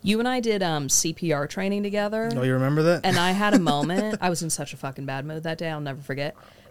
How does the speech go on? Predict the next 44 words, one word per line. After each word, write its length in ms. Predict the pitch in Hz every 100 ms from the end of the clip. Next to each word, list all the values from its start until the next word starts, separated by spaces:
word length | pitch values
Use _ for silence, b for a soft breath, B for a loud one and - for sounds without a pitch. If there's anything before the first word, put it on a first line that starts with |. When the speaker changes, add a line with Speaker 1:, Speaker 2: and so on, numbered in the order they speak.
| -
Speaker 1:
But 100 | 208
I 40 |
remember 320 | 240 269 269 -
you 220 | 190 202
and 80 | 208
I 60 | 202
were 140 | 180
on, 160 | 175 170
like, 180 | 156
the 100 | 151
dummy 300 | 151 147 160
together, 520 | 190 196 190 202 208 214
and 100 | 170
I 40 | 156
had 380 | 143 160 165
this 220 | 170 156 -
thought. 260 | 143 160
I 60 | 160
was 140 | 156 156
like, 240 | 147 - - - - - - B B B
"Yeah, 160 | 151 147
I'd 80 |
want 160 | 151 147
him 60 | 127
to 60 |
save 260 | - 76 -
my 100 | 107
life." 320 | 92 95 - -
You 160 | 208 247
would 120 | 285
just 220 | 285 277 -
be 120 | 247
so 840 | - - - 202 214 247 269 294 - -
relaxed. 1120 | 165 160 151 147 151 165 214 - - - - B B -
Speaker 2:
It's 140 | 147 147
'cause 160 | 135
Speaker 1:
You 60 | 226
Speaker 2:
of 20 |
Speaker 1:
would 60 | 247
just 180 | 247 -
know 120 | 240
what 140 | 233 233
to 80 | 170
do. 440 | 165 226 - -